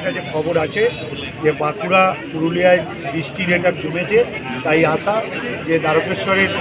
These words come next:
জলটা অন্তত কমবে। আর দামোদর, যেহেতু আপনারা জানেন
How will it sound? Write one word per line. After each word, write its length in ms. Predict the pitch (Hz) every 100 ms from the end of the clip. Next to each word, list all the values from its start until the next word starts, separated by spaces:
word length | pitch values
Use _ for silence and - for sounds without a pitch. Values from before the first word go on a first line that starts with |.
| 165
জলটা 280 | 151 165 180
অন্তত 300 | 170 170 170 151 160
কমবে। 300 | 165 170 233 - 151 - 156 - 139
আর 100 | 147 - 151
দামোদর, 440 | 156 160 196 214 220 175
যেহেতু 240 | 196 196
আপনারা 340 | 185 180 185 190
জানেন 320 | 160 165 214